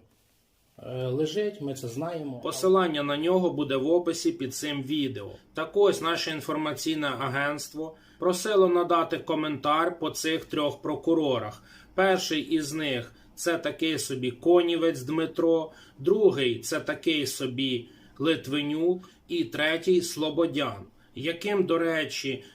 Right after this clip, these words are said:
Speaker 2: ви платите понад шістдесят тисяч гривень заробітної плати в місяць, друзі. І що ви думаєте, сьогодні вже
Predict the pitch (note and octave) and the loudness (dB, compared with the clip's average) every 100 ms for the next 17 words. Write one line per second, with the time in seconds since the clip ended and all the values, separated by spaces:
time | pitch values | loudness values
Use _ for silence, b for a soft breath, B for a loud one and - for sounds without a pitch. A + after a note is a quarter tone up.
0 | B C3 G3 E3 - C3+ D#3 F3+ F#3+ F3 | B 0 4 4 2 0 2 4 2 -2
1 | - A#2 A2+ - G3 F#3 F3 - E3 C3 | -2 -6 -2 2 4 4 2 0 -2 -2
2 | D3+ - E3+ D3 - D3 C3+ C#3 A#2+ B2+ | -4 -2 0 0 -2 -4 -4 -4 -4 -2
3 | D#3 D3+ D3 A#2+ C#3 C#3+ C#3 C#3+ C3 C3+ | -2 -2 -4 -2 0 0 0 -2 -2 -2
4 | C3 B2+ A#2+ C3 D3+ F#3 F3+ B2 A2 C#3+ | 0 0 0 0 2 2 0 -4 -2 2
5 | F3 D3 - A#2+ G#2+ G#2+ A#2+ G2+ F#2 - | 2 2 -2 -8 -8 -2 -2 -2 -10 -18
6 | b b A#2+ - - G#3+ G#3 F#3+ G3+ G#3 | b b -10 -8 -4 0 2 2 2 2
7 | F#3+ E3 D3+ - C3 - B - - G3 | 2 0 -2 -4 -4 -6 B -10 0 2
8 | F#3 G#3 F#3+ C3+ D3 C#3 A#2+ D3+ D3+ C#3 | 4 6 6 4 0 -2 -2 0 0 -2